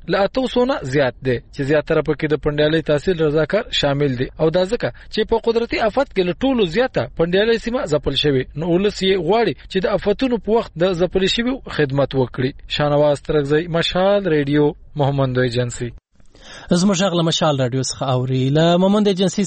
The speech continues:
Speaker 2: څخه اوس ځو د پېښور پر لور. د خیبر پښتونخوا او فاټا مدني ټولنو د غیر سرکاري تنظیمونو پر بهرنیو مرستو باندې د څار لپاره د مرکزي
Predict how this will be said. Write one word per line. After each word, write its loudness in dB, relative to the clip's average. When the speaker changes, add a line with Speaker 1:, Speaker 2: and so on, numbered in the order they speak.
Speaker 2:
څخه -2
اوس 0
ځو 4
د 0
پېښور 0
پر -2
لور. -2
د 0
خیبر 2
پښتونخوا -2
او 0
فاټا 0
مدني 0
ټولنو 2
د 2
غیر 2
سرکاري 0
تنظیمونو 2
پر 0
بهرنیو 2
مرستو 0
باندې 2
د 2
څار 2
لپاره 2
د 0
مرکزي 0